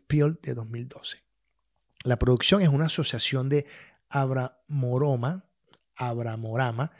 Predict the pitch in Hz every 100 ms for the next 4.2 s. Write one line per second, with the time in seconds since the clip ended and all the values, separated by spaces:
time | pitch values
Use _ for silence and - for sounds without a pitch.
0 | _ _ - 120 - _ _ - - 170
1 | - 185 - - 160 - 151 - 151 123
2 | 113 - 123 131 - _ 127 117 131 _
3 | _ 127 120 127 120 120 120 131 - -
4 | -